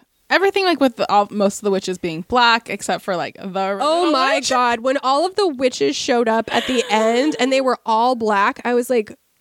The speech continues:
Speaker 1: So they are literally
Speaker 2: "What the,
Speaker 1: servants.
Speaker 2: what the fuck?"
Speaker 1: It's bad. It's really, really bad. Except for the most powerful witch who is white.
Speaker 2: Of course. It's just, like,
Speaker 1: It's so bad.
Speaker 2: there was so much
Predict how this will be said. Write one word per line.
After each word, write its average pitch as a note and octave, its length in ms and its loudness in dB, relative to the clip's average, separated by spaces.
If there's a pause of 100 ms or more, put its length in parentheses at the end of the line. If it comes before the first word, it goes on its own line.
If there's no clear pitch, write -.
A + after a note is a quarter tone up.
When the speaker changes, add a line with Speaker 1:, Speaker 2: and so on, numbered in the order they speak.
Speaker 1:
So D#4 160 -4
they C4+ 120 2
are B3+ 300 0
literally B3+ 840 0
Speaker 2:
"What C#4 240 0
the, A#3+ 80 -12
Speaker 1:
servants. A3 640 -2
Speaker 2:
what D#4 380 0
the B3+ 180 0
fuck?" - 720 -6 (420)
Speaker 1:
It's A#3+ 260 -4
bad. D#3+ 440 2
It's A#3 220 -2
really, A#3+ 440 0
really G3 320 0
bad. C3 600 -4 (440)
Except D#4 360 0
for E4+ 100 2
the C#4 140 -2
most C4 200 2
powerful A3+ 380 0
witch E3+ 240 -4
who F#3+ 100 -4
is E3+ 140 -8
white. E2 260 -10 (320)
Speaker 2:
Of B3 160 2
course. - 600 0 (580)
It's D4 240 2
just, - 340 0
like, C4+ 240 2
Speaker 1:
It's A3 180 -6
so G#3 320 2
bad. D#3+ 560 -6
Speaker 2:
there E4 160 2
was E4+ 120 2
so F#4 340 2
much E4+ 360 0